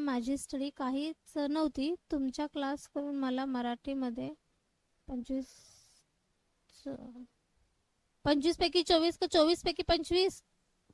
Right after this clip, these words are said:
<laughs> ओके, सोपान. हम्म. Thank you, बाळा. तुमची पण मेहनत तेवढीच गरजेची आहे की नाही? बघा, मिळालेली संधी वाया जाणे म्हणजे आपण काय म्हणतो? पाणी पडणे.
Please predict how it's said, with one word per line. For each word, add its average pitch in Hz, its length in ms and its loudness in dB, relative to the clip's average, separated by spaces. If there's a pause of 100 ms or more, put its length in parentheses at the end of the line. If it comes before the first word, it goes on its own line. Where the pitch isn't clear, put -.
(200)
<laughs> - 680 -10 (800)
ओके, 269 300 -2
सोपान. 349 520 2 (680)
हम्म. 208 480 -4 (800)
Thank 277 200 0
you, 311 100 4
बाळा. 294 180 4 (1500)
तुमची 330 240 4
पण 392 160 2
मेहनत 370 280 2
तेवढीच 359 260 6
गरजेची 330 400 4
आहे 277 220 4
की 427 120 0
नाही? 285 140 -2 (300)
बघा, 311 220 6 (340)
मिळालेली 403 520 8
संधी 381 320 4
वाया 339 340 8
जाणे 339 320 4
म्हणजे 311 240 4
आपण 370 220 4
काय 370 120 4
म्हणतो? 359 260 2
पाणी 381 400 6
पडणे. 285 420 6